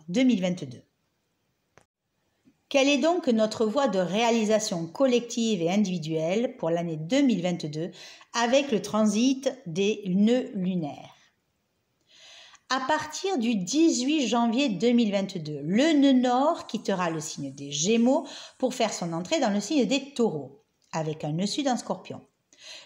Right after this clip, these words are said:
Nous sommes donc, nous sommes donc dans l'axe Taureau-Scorpion, qui est l'axe du lâcher-retenir. Le Taureau parle d'argent, l'argent que l'on gagne ou que l'on perd, du matériel, de nos ressources, de nos valeurs, mais aussi de nos dons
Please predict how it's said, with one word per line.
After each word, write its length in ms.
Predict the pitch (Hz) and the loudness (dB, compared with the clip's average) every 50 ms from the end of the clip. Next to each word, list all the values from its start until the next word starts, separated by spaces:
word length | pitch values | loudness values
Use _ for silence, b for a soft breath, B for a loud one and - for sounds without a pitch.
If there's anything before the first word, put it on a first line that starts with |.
| - | 4
Nous 240 | 208 220 247 302 339 | 6 6 6 6 4
sommes 300 | 330 - 285 240 220 180 | 2 2 2 2 2 2
donc, 400 | 170 185 180 160 156 151 151 - - - | 2 2 0 0 -2 -4 -6 -10 -6 0
nous 240 | 220 220 262 349 339 | 2 2 2 2 0
sommes 320 | - - 247 220 214 202 | 0 0 2 2 2 2
donc 300 | 165 170 151 151 151 - | 2 0 -4 -4 -6 -6
dans 180 | 165 165 165 160 | -4 -4 -2 -2
l'axe 460 | 160 160 156 147 143 - - - - - - | -2 -4 -4 -6 -8 -10 -12 -14 -14 -12 -4
Taureau-Scorpion, 1000 | - 294 320 254 214 185 160 - - - - 160 - - - - 160 151 156 - B B B B B B B _ | 0 2 2 2 2 -2 -4 -6 -8 -10 -10 -10 -10 -10 -10 -6 -4 -4 -4 -4 B B B B B B B _
qui 180 | - - 254 233 | -4 0 2 2
est 60 | 214 | 2
l'axe 340 | 185 180 160 185 185 - - | 2 0 -2 -4 -4 -6 -6
du 240 | 170 156 143 151 151 | -6 -6 -6 -6 -4
lâcher-retenir. 1300 | 156 170 202 220 220 - - - 180 208 214 - - 196 180 233 233 233 - 170 143 123 110 101 - - - _ _ _ _ _ _ _ _ B B B B B B B B B | -2 -2 -2 0 0 0 -2 -2 -2 -6 -6 -8 -8 -4 -2 -2 -2 -2 -4 -6 -6 -8 -10 -14 -18 -20 -20 _ _ _ _ _ _ _ _ B B B B B B B B B
Le 180 | 220 247 269 262 | 2 2 2 4
Taureau 280 | - 359 320 339 415 | 2 2 2 0 0
parle 320 | 415 - 277 240 240 240 226 | -2 -2 0 2 2 2 2
d'argent, 460 | 190 262 269 262 226 202 185 156 160 - - _ _ _ _ - | 2 0 0 -2 -4 -6 -6 -8 -8 -12 -18 _ _ _ _ -10
l'argent 400 | 202 185 175 170 156 170 175 180 | -6 -6 -6 -6 -6 -6 -6 -4
que 100 | 180 240 | 0 2
l'on 180 | 247 294 339 349 | 2 2 4 2
gagne 260 | 240 208 196 202 214 | 2 2 2 2 2
ou 40 | 226 | 2
que 120 | 220 - 214 | 2 0 0
l'on 180 | 233 269 311 | 2 0 0
perd, 300 | 285 240 190 180 190 190 - - - _ - | 0 -2 -2 -2 -2 -6 -8 -16 -18 _ -10
du 180 | 160 165 165 | -8 -8 -6
matériel, 640 | 160 160 165 - 294 311 302 262 208 180 175 180 165 | -6 -8 -4 -2 -2 -2 0 0 -2 -2 -2 -2 -4
de 80 | 170 170 | -6 -6
nos 120 | 175 185 | -4 -2
ressources, 560 | 196 302 311 311 - 208 180 180 - - B B B B B B - | 0 0 -2 -2 -4 -8 -8 -10 -12 -16 B B B B B B -6
de 100 | 180 185 | -2 0
nos 160 | 185 185 180 | 0 2 2
valeurs, 360 | 180 214 269 285 247 220 220 208 | 2 2 2 2 2 2 2 0
mais 180 | 190 170 165 | -2 -2 -4
aussi 220 | 175 160 - 190 156 | -4 -6 -6 -6 -6
de 80 | 170 | -6
nos 160 | 165 165 165 | -6 -6 -6
dons 340 | 160 156 165 175 247 - - | -6 -6 -6 -6 -6 -8 -8